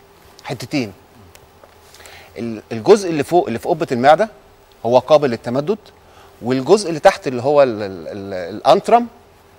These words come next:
ده قابل للتمدد. فلو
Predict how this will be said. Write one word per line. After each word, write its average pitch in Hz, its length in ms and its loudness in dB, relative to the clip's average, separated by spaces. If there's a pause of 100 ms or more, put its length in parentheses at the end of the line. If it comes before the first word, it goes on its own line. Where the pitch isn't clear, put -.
(200)
ده 180 260 6 (360)
قابل 156 240 6
للتمدد. 120 500 -6 (1400)
فلو 127 560 2